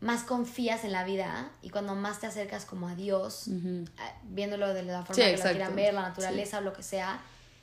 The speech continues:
Speaker 1: Y cuando de verdad nos rendimos, estamos tan presentes que empezamos a apreciar la vida como es y ahí es cuando el amor entra totalmente,
Speaker 2: Cien por ciento.
Speaker 1: ¿no? Y velo de la forma que lo quieras ver, en pareja, en amistad, en ti, o
Speaker 2: Sí.
Speaker 1: simplemente lo sientes en todo.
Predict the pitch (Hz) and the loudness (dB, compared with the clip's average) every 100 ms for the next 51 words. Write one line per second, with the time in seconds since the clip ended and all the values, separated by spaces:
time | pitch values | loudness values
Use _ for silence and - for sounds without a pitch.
0 | - - - - - 247 240 240 240 254 | -20 -20 -20 -20 -4 2 4 6 6 6
1 | 277 269 202 208 240 233 196 214 226 208 | 6 4 2 2 2 2 0 -2 -2 -2
2 | 196 185 190 220 214 196 202 190 185 190 | -2 -2 -4 -4 -4 -4 -4 -4 -4 -4
3 | 196 202 185 185 180 196 196 190 190 196 | -4 -4 -6 -6 -6 -4 -2 -2 -2 -2
4 | 190 180 180 202 - 185 190 196 196 208 | -4 -4 -4 -6 -4 -4 -2 -4 -4 -6
5 | 185 185 185 190 - 196 196 202 185 185 | -4 -4 -4 -6 -6 -8 -8 -8 -8 -8
6 | 180 185 180 170 185 175 175 185 196 - | -4 -4 -4 -4 -8 -8 -8 -8 -8 -10
7 | - - - - - 233 226 247 269 202 | -16 -20 -20 -20 -8 0 6 8 8 6
8 | 202 220 220 185 190 196 196 214 190 - | 4 -2 -2 -4 -2 -2 2 2 2 0
9 | 190 196 208 - 190 190 196 190 180 180 | -4 -2 -2 2 4 4 2 0 -2 -4
10 | 175 202 190 190 - - 185 180 175 190 | -2 0 0 -2 -8 -8 -4 -4 -6 -8
11 | 196 262 - - - - 185 175 233 262 | -8 -10 -16 -20 -20 -6 -2 2 2 4
12 | 240 233 226 185 196 202 175 175 202 196 | 2 2 0 -2 -2 -4 -2 0 2 0
13 | - | -2